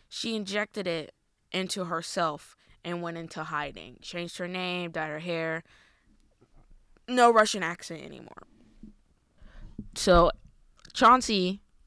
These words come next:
uh, hires her. Well, not necessarily hires her. Pretty much blackmails her. Like, "Yeah, um, I work for the C I A, so if you don't do what I say, you're going to jail."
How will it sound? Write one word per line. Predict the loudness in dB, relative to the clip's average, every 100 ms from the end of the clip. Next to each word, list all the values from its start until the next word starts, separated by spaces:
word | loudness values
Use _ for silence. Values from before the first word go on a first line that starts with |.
| -20 -20 -20 -20 -4
uh, | 0 2 2 0 0 -2
hires | 2 8 8 8
her. | 8 6 4 -2 -18 _ 2
Well, |
not | 6 6
necessarily | 6 2 2
hires | 4 2 2
her. | 2
Pretty | 0 0 0
much | 4 2 2 -10 -18 6
blackmails | 8 8 6 4 4
her. | 2 0 2
Like, | 2 2 0
"Yeah, | 2 6 8 8 6 2 0 -8 -20 -20 _ 4
um, | 8 10 10 6 2 -2 -8 0 4
I |
work | 4 4
for | 2
the | 2
C | 4 4
I | 6
A, | 4 2 -2
so | -2 0 2
if | 0 0
you |
don't | 2 4
do | 4
what | 4
I |
say, | 0 0 0 0 -2 -8 -10 -14 -20 -20 _ _ _ _ _ -20 2 2 4
you're | 8 8
going | 8 4 2
to | -6
jail." | -6 -6